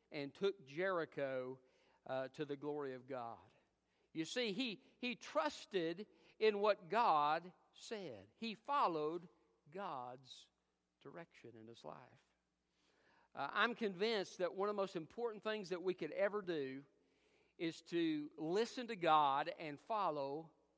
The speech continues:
what he says. I want you to know something. You're not gonna be saved through performance.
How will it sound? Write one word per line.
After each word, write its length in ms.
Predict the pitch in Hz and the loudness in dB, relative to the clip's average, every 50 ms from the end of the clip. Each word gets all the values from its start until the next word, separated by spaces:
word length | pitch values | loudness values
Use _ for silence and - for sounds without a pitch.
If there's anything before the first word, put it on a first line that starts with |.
| _ _ _ _ | _ _ _ _
what 200 | - 139 156 160 | -6 -4 -4 -4
he 80 | 185 185 | -4 -8
says. 640 | - - 240 233 143 73 - - - - - - - _ _ _ _ _ _ _ _ _ _ _ _ _ _ _ _ - | -14 -14 -14 -12 -12 -14 -16 -18 -20 -20 -20 -20 -20 _ _ _ _ _ _ _ _ _ _ _ _ _ _ _ _ -2
I 120 | 160 175 | 0 2
want 220 | 196 226 240 - | 2 2 0 0
you 80 | - 240 | -2 -4
to 60 | 208 220 | -2 0
know 200 | 233 254 269 247 | 2 2 2 2
something. 480 | - - 208 175 156 - 160 156 156 | 0 0 0 0 0 0 -2 -4 -2
You're 160 | 156 185 226 | -2 -4 -2
not 180 | 247 247 240 226 | 0 0 0 0
gonna 140 | 233 226 214 | -2 -2 0
be 140 | 202 208 185 | -2 -2 -2
saved 500 | - - - 240 233 214 190 190 180 - | -4 -2 0 2 2 2 2 0 0 -2
through 160 | 202 185 165 | -2 -2 -2
performance. 960 | - - 156 - - - 277 294 254 185 151 131 131 147 - - - - | -2 -4 -8 -8 -6 -4 -2 0 0 0 -2 -4 -8 -10 -14 -16 -18 -18